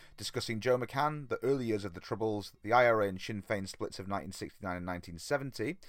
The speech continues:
uh, and the state of republicanism in general in the early years of the conflict. Uh, Brian, as I'm sure many of you will know from his, uh, appearances on various different podcasts and his writing,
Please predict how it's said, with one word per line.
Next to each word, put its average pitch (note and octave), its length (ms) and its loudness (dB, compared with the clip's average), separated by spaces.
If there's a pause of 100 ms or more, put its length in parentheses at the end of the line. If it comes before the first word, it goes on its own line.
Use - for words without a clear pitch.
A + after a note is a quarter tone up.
(280)
uh, F2 380 4
and F#2+ 160 2
the - 40 -6
state - 280 4
of C3 80 2
republicanism A2+ 500 -2
in G#2+ 180 -4
general G#2+ 480 2
in F#2 100 -4
the F2+ 60 -2
early F2+ 240 0
years F2+ 200 -2
of D#2+ 80 -12
the E2+ 80 -12
conflict. - 500 -6 (540)
Uh, G2+ 220 6
Brian, C#3 340 8
as A#2 100 -2
I'm G#2+ 60 -4
sure G2+ 220 0
many A#2+ 320 4
of G2+ 80 0
you G2+ 100 0
will F#2 100 -2
know G2 280 0
from F#2+ 160 -6
his, F2 160 -4
uh, F2 120 2
appearances F2+ 640 -2
on F2 260 -2
various F#2 300 0
different F2+ 300 -10
podcasts - 580 -2
and D#2 140 -4
his E2 120 -10
writing, G#2+ 460 2